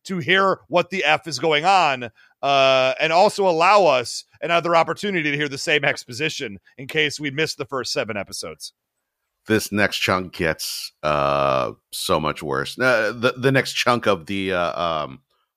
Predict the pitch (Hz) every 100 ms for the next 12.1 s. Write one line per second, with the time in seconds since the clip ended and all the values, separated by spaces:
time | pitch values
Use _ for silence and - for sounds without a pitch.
0 | - 92 85 - 107 92 92 85 80 73
1 | _ _ _ - 117 90 80 - - 98
2 | 98 87 85 - 82 80 _ _ _ 110
3 | 151 156 165 143 - 120 87 71 - 65
4 | 143 202 165 196 170 156 165 160 - -
5 | 226 190 202 151 196 247 269 156 175 208
6 | - 220 240 202 165 175 226 208 240 202
7 | 226 262 311 302 233 220 240 202 196 196
8 | 160 143 - _ _ - - 220 247 254
9 | 262 233 185 - 202 226 214 190 170 165
10 | 160 - 165 156 143 - 202 180 180 160
11 | 147 127 127 185 214 165 - 466 - 466